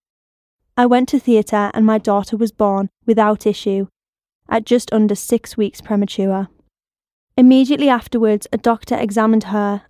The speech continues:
and informed me that she was absolutely fine and may not need to go to the neonatal unit. Both my husband and I were allowed to hold her.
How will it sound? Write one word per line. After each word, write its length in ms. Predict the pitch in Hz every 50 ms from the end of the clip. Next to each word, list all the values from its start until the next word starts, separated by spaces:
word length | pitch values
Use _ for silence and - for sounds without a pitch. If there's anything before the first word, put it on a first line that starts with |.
| -
and 100 | - 226
informed 440 | 226 233 220 - 240 233 240 254 262
me 160 | 262 269 277
that 160 | 254 - 220
she 100 | - -
was 140 | 226 214 208 -
absolutely 600 | 214 220 214 - - - 226 214 208 - 220 214
fine 440 | - - 208 202 202 196 196 196 - _ _ _ _ _
and 160 | - 226 226 233
may 120 | 233 240
not 180 | 254 254 240 233
need 240 | 233 254 285 294
to 100 | - 262
go 180 | - - 214 208
to 140 | 208 - 220
the 80 | 214
neonatal 640 | 214 208 208 208 208 202 202 202 202 202 - 220 202 196
unit. 320 | 196 196 190 196 190 - _ _ _ _ _ _ _ _ _ _ _ _ _ _ _ _ _
Both 240 | - 262 262 262 -
my 100 | 277 262
husband 420 | 254 220 254 262 - - 285 269
and 120 | 285 262 254
I 180 | 226 220 214
were 140 | 220 208 220
allowed 300 | 220 220 214 214 214 214
to 80 | - 226
hold 320 | - - 240 233 233 226 -
her. 300 | - 208 196 196 196